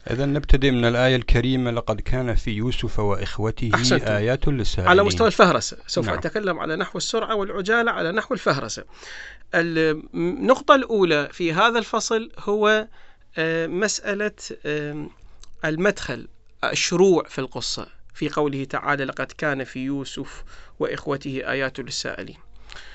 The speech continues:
Speaker 2: آه، هنا يعني أرجو من المستمع، آه، أن يتصور أن لدينا مسرحا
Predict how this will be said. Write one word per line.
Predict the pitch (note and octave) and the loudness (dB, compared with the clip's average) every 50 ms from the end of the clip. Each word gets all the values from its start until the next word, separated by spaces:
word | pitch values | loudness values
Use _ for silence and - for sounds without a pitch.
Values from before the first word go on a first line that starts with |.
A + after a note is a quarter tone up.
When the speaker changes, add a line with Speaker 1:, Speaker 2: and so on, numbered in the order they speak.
| - - - - - - - - - | -18 -18 -20 -20 -20 -20 -12 -8 -6
Speaker 2:
آه، | D#3 D3 D3 - - C#3+ B2+ - | -4 -4 -4 -6 -8 -10 -4 2
هنا | B3 C#4 C#4+ C#4 B3 A3 G#3+ - - - - - - | 4 6 8 8 8 6 4 0 -4 -14 -20 -12 -6
يعني | - E3 D3+ C#3 E3+ E3+ - - - - - | -4 -4 -2 -2 -2 -4 -4 -8 -8 -6 -4
أرجو | A3 A3 G3 G#3 G3+ | -4 -2 -2 -2 -2
من | F#3+ F#3+ F3+ | -2 -2 -2
المستمع، | E3+ F3+ G3+ F#3+ - - G3+ F3 D#3 D3+ - - - - - - | -2 -2 -4 -6 -4 -4 -4 -4 -4 -4 -6 -10 -18 -12 -6 -4
آه، | D3 D3 - D#3+ | -4 -4 -2 -4
أن | D#3+ D#3+ | -4 -4
يتصور | - F3 D#3 - F3 D#3 - - A#3+ A#3 A3+ G3+ F3+ E3+ - - | -4 -6 -6 -4 -6 -4 -2 0 0 0 2 0 -2 -4 -4 -4
أن | D#3+ D#3+ | -4 -4
لدينا | D#3+ D#3 D#3+ D#3+ F#3+ G#3+ A3 G3+ G3+ F3+ | -4 -4 -4 -4 -4 -4 -2 -2 -2 0
مسرحا | E3+ F#3+ G#3 G3+ - - D3+ B2+ - - D3 D#3+ F3 | 0 0 -2 -2 -4 -4 -6 -6 -4 -4 -6 -6 -6